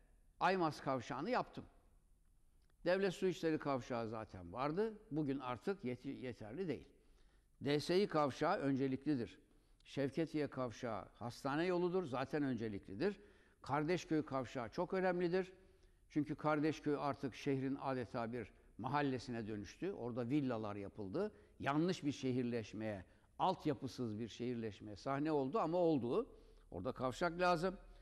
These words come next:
Kızılcaköy kavşağı hepsinden önemli. Çünkü bizim Kızılcaköy'ümüzü daracık bir köy yoluna birileri geldi, asfalt döktü. Bütün düğün salonlarımız orada.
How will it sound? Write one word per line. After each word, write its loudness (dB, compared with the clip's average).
Kızılcaköy 4
kavşağı 4
hepsinden 2
önemli. 4
Çünkü 0
bizim 2
Kızılcaköy'ümüzü 4
daracık 4
bir 0
köy 4
yoluna 6
birileri 4
geldi, 4
asfalt 0
döktü. 2
Bütün 4
düğün 4
salonlarımız 4
orada. 6